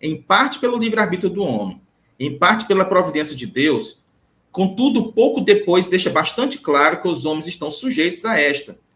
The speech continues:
e são por ela governados. Uma vez sustentado o princípio de que nada há mais absurdo do que alguma coisa acontecer sem que Deus o ordene,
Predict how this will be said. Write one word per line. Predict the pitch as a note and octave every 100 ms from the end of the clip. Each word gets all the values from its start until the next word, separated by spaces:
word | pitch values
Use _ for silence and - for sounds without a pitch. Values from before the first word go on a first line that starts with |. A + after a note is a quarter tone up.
| _ _ _ -
e | D3+
são | - G3 G#3
por | B3+
ela | F#3 G3+ G#3+
governados. | G#3 G#3+ A#3+ C3+ G2+ F#2+ - _ _ _ _ _ -
Uma | C3+ E3+
vez | C3 F#3 A#3 D3 - - -
sustentado | - A3 A3 A#3 A3 D3+ D#3 E3
o | F3+
princípio | F#3 - D#3 D#3 C#3
de | C3
que | C3 C3
nada | D#3 F#3 C4 C4
há | F3+ D3
mais | C#3 D#3 F3+
absurdo | F#3 F#3 - - C3+ B2 G2 - _ _ -
do | C#3+
que | D#3+
alguma | D3 D#3+ C#4
coisa | C#4+ F#3+ F#3+
acontecer | - F3 D#3+ - C3+
sem | - E3+
que | E3+
Deus | C3+ C3 C3
o | A#2+
ordene, | G2+ - E3 G#3+ B2+